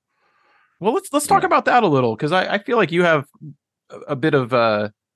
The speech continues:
Speaker 1: both understanding of that field, but then also some kind of personal opinions on that stuff. Like,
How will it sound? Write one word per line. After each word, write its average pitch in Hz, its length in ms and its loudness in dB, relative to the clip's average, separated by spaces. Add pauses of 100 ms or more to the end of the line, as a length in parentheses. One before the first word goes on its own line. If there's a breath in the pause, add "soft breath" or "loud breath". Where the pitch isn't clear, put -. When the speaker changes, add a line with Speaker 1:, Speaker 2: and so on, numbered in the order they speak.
(340)
Speaker 1:
both 131 160 2
understanding 147 680 2
of 120 100 -2
that 127 180 0
field, 135 340 -2
but 127 120 -6
then 127 140 0
also 135 280 0
some 120 180 -8
kind 117 160 -2
of 113 60 -4
personal 123 340 -2
opinions 120 440 -2
on 101 160 -4
that 98 240 -8
stuff. 92 380 -6
Like, 92 280 -10